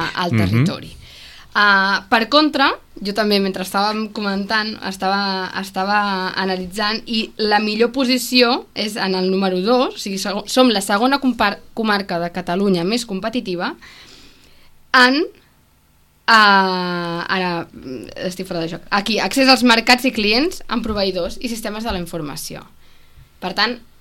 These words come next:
Speaker 1: aquí és un punt molt important. Sempre hem dit que juguem entre Tarragona, Barcelona, és, el Port de Vilanova, concretament, és un dels ports més importants a, pel que fa, doncs, tant a mercaderies com també pesca, també a port esportiu,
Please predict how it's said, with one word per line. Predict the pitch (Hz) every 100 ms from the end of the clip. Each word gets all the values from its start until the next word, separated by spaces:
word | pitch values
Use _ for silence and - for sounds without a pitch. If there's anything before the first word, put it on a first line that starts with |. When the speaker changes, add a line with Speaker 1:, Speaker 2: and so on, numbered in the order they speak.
| _
Speaker 1:
aquí | 202 202 196
és |
un | 220 247 202
punt | - 208 233
molt | 247
important. | 185 165 165 196 185
Sempre | 190 214 220
hem | 220
dit | 214
que | 190
juguem | 196 196 196
entre | 185 185 180 175 175 175 170 -
Tarragona, | 175 175 180 190 185 185
Barcelona, | 185 - 226 262 277 269 285 302 - - - - _ _
és, | 226 220 - - -
el | 185 180 175
Port | 185
de | 196
Vilanova, | 196 185 208 214
concretament, | 190 190 202 233
és | 190
un | 196
dels | 175 -
ports | 185 185
més | 175
importants | 165 160 170 190 196 190
a, | 160 160 156 147 62 180
pel | 156
que | 160
fa, | 175 175
doncs, | 170 165 -
tant | 160 143
a | 139 151
mercaderies | 165 165 175 180 226 190 -
com | 185
també | 180 165 170
pesca, | 202 247 - 269 349 494 - - - - - _ _ _ - _ - _ _ -
també | 196 180 175 170 170
a | 156 165 160
port | 160
esportiu, | 170 - 170 170 277